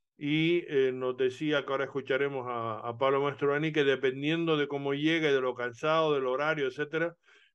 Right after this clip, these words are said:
pues, eh, viajará con el, con, lo más probable es que si puede, viaje con el equipo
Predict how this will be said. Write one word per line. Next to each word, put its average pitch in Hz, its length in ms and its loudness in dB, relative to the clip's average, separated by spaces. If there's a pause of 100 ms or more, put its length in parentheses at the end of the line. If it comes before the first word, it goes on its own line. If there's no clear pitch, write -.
pues, 131 320 4
eh, 127 300 8
viajará 131 560 2
con 139 220 -4
el, 120 280 -8
con, 120 300 -6
lo 127 100 2
más 151 180 0
probable 156 340 4
es 156 80 0
que 143 100 -4
si 131 140 -6
puede, 165 400 6
viaje 143 400 0
con 127 160 -2
el 127 80 -2
equipo 131 500 -4